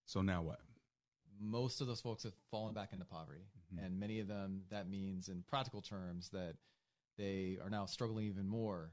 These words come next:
Speaker 2: to put food on the table and
Speaker 1: Mm.
Speaker 2: make ends meet with their budgets.
Speaker 1: Mm.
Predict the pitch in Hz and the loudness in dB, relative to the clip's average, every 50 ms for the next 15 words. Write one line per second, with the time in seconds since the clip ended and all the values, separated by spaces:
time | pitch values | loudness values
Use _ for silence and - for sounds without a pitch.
0 | 92 _ _ - 104 - - 110 92 - - 101 95 80 85 82 - 82 76 80 | -12 _ _ -12 -12 -10 -10 -12 -10 -8 -6 -6 -4 -4 -6 -6 -6 -6 -6 -8
1 | 82 82 87 - _ _ _ - 98 92 92 95 95 95 80 - - 98 95 87 | -8 -10 -14 -16 _ _ _ 0 2 4 4 4 2 -2 -4 -6 -6 -6 -6 -4
2 | 85 87 87 82 82 87 - 95 87 - 90 85 - 90 82 80 - 82 82 - | -4 -4 -6 -6 -6 -8 -10 -12 -10 -8 -8 -6 -6 -6 -6 -6 -6 -8 -10 -10
3 | - - - - - - - - - | -12 -16 -16 -20 -20 -20 -16 -12 -10